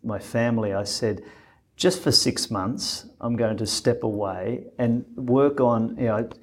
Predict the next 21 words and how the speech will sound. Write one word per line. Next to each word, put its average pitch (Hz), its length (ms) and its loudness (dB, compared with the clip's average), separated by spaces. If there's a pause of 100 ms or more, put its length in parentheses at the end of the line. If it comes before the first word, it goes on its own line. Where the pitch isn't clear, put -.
(380)
I, - 60 2
I 127 40 6
never 165 240 6
dreamed 135 440 6
that 120 100 8
I 113 100 6
was 107 340 0
exiting 120 580 2
corporate 113 480 -2
world. 113 380 4
I 117 100 6
just 131 300 -2
thought 117 240 2
for, 104 320 -2 (120)
for 110 220 -2
six - 460 0
months 120 280 2
I 113 80 2
will 110 160 2
go 110 260 2
and 104 180 -4